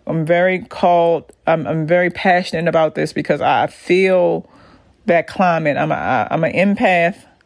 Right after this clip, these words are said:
and I feel the energy right now, you know, like it's, like it's real, like it's in form. And, and I'm gonna be reaching out and doing more of these because I want you guys to know that I'm here.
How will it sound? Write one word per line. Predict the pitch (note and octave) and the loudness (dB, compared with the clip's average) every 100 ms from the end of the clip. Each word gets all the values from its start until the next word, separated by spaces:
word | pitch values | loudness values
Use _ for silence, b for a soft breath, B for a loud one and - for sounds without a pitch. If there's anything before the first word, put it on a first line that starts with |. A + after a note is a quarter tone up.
| b b b b b b | b b b b b b
and | D#3+ D#3 | -2 -2
I | D3 | -2
feel | - - G#3 G#3+ G3 F#3 F3 | -6 -2 2 2 2 0 -2
the | G#3 E3+ D#3 | -4 -2 -2
energy | D#3+ F3+ F3 E3 D#3 D3 C#3 D#3+ - - | 0 0 0 0 -2 -2 -4 -6 -8 0
right | D#3+ D3+ | 0 2
now, | D#3 C#3 B2+ C3+ E3+ B3 - _ - | 0 -2 -2 -6 -10 -16 -20 _ -6
you | D3 | -2
know, | C#3+ C3+ A2+ - - | -2 -2 -6 -12 -16
like | - D3 D3+ | -4 -4 0
it's, | C#3+ - - - _ - | -2 -4 -16 -20 _ -4
like | D#3 D3+ | -2 0
it's | D3+ - - - - _ - - - | -4 -6 -12 -16 -20 _ -20 -20 -12
real, | D3+ D#3+ E3+ D#3+ C3+ B2 | -8 -2 0 2 0 0
like | D3 D3 | -2 -2
it's | - | -4
in | D3+ | -4
form. | - F3+ D3 C3 - - B B B B B B - | -2 -2 -2 -4 -10 -18 B B B B B B -2
And, | D#3 D#3 D3 | 0 0 -2
and | F#2 C#3+ D3 - | -2 -2 -4 -4
I'm | D#3 D#3+ | -2 0
gonna | D#3+ E3 D#3+ | 0 0 0
be | D#3+ D#3 _ | -2 -4 _
reaching | D3+ C#3+ F3+ E3+ E3+ | -8 -2 0 0 0
out | D#3 D3 | 0 0
and | C#3+ D#3 | -2 0
doing | D#3+ D#3 | 2 0
more | D3+ D3+ D3 | 0 0 0
of | |
these | D3 C#3 - | -2 -4 -4
because | - C#3+ D#3 | -2 -2 0
I | F#3+ | 0
want | G#3 G3+ | 0 0
you | |
guys | G3+ F#3+ G#3+ | 0 0 0
to | |
know | F#3 | 0
that | F3 | 0
I'm | F3 F#3 | 0 0
here. | G3+ F#3 - | 0 -2 -6